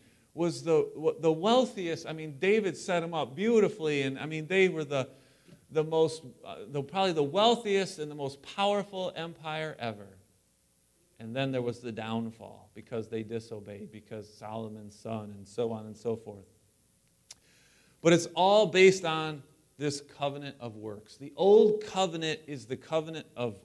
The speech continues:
works. And in the beginning, we see it's conditional.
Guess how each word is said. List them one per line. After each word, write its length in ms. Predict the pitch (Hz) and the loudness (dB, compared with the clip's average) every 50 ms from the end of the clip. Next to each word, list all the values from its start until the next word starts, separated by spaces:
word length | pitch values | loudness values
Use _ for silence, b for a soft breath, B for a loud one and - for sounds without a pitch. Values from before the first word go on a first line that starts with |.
| _ _ _ | _ _ _
works. 680 | 110 107 104 107 101 98 - - _ - - - - - _ b b b b b b | -18 -8 -6 -6 -6 -6 -8 -16 _ -20 -20 -20 -20 -20 _ b b b b b b
And 100 | 139 139 | -4 -2
in 160 | 156 170 180 | -2 -2 -2
the 60 | 175 156 | -4 -2
beginning, 680 | 143 143 - - 175 202 208 190 170 156 151 147 139 120 | -4 -4 -2 0 0 0 0 0 -2 -4 -4 -6 -8 -10
we 100 | 123 127 | -12 -12
see 560 | 113 - - - 170 147 135 123 117 110 B B B B | -12 -12 -6 -4 -2 -2 -2 -2 -4 -8 B B B B
it's 220 | - 131 - - - | -14 -14 -14 -14 -20
conditional. 880 | - - 147 127 120 110 104 135 123 - - - 110 101 98 - - | -18 -12 -12 -10 -8 2 2 2 2 2 -4 -10 -12 -14 -16 -18 -20